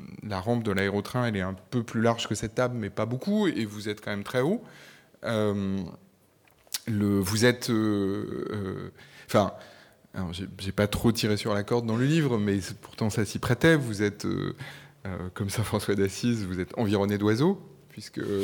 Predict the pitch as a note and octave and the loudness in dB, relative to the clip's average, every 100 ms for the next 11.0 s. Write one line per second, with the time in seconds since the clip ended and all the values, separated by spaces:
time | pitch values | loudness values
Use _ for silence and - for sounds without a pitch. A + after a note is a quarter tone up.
0 | G2 G2 F#2 F2+ F#2+ - A2+ G2+ C#3 C3+ | 0 0 0 0 0 0 -2 0 0 0
1 | - - - - G#2 G2 F#2+ - F#2 F#2 | -6 -20 -20 -10 -4 -4 -4 -8 -12 -12
2 | - F#2+ F#2+ G#2+ G2 - - G#2+ G2+ F#2+ | -14 -10 -4 -2 -2 -6 -6 -2 0 0
3 | F#2 G2+ G2+ G#2 G2+ G2 F#2+ G2 G#2 G#2 | -2 -4 -6 -6 -6 -6 -6 -6 -4 -6
4 | G2 F2+ G2 G2 G2 - F#2+ F#2 F#2 F2+ | -6 -8 -8 -8 -8 -10 -12 -10 -10 -10
5 | F#2+ G2 G2 - - - - - F2+ E2+ | -12 -12 -14 -14 -16 -16 -16 -14 -14 -4
6 | G2+ F#2 F#2 E3+ G#3 - - - - - | -2 -2 4 4 4 0 -12 -20 -20 -8
7 | G#2 G2+ A2+ C3+ B2+ - - - - _ | -2 2 4 4 4 -6 -20 -20 -20 _
8 | _ _ _ _ A#2+ A#2+ B2+ A#2 G#2+ A#2 | _ _ _ _ -4 -2 -2 -2 0 0
9 | A#2+ F#2+ F2 - - - - A#2 G#2+ G#2 | 0 -4 -10 -18 -20 -14 -8 -6 -4 -2
10 | F#2+ G2 - - - G2+ F2+ D3+ F#3+ | -2 -4 -8 -8 -6 -4 -2 0 -2